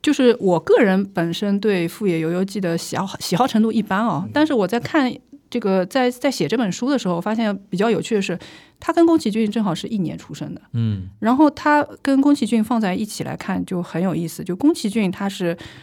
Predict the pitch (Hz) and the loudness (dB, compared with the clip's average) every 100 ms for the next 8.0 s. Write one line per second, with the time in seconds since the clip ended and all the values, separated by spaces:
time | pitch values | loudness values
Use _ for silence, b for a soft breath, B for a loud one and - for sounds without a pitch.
0 | B - 175 175 254 247 240 240 180 175 | B -6 -4 -2 -2 2 2 2 0 0
1 | 160 156 254 269 269 165 208 170 196 165 | -2 0 2 4 4 0 -2 -4 -4 -4
2 | - b b 285 294 262 233 214 196 - | -8 b b 4 4 4 2 2 0 0
3 | 180 175 240 190 110 - 185 170 175 185 | -2 0 -2 0 -4 -4 -4 -4 -6 -2
4 | 277 135 190 196 - - - 113 98 233 | 0 -2 -6 -10 -10 -10 -8 -4 -2 0
5 | 233 175 185 277 220 160 190 247 220 143 | 2 2 4 4 2 0 -2 -2 0 -2
6 | 135 220 175 151 175 165 - 165 151 190 | 0 0 0 0 -2 -2 -4 -6 -6 -6
7 | 180 147 185 180 185 190 - - 143 110 | -6 -8 -10 -8 -4 -4 -4 -6 -4 -4